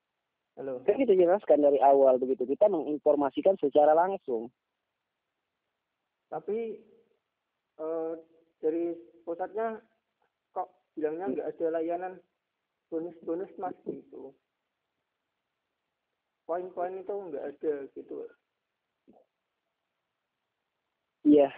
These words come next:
Speaker 2: sudah kita jelaskan, Pak, ya. Eh, di situ ini untuk dari layanan sudah kami sediakan, Pak. Ini langsung dari pusat. Kalau Bapak percaya,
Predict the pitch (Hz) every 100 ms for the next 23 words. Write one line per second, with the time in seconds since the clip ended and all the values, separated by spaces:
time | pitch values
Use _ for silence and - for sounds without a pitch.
0 | 139 139 135 135 139 143 139 - 143 175
1 | 160 156 160 220 - _ _ _ _ -
2 | 160 165 - - 233 233 196 190 208 165
3 | 151 147 151 151 156 156 175 208 226 156
4 | 147 147 147 151 151 147 160 170 165 185
5 | 170 151 170 156 143 139 135 165 160 147
6 | 147 151 - 147 170 185 175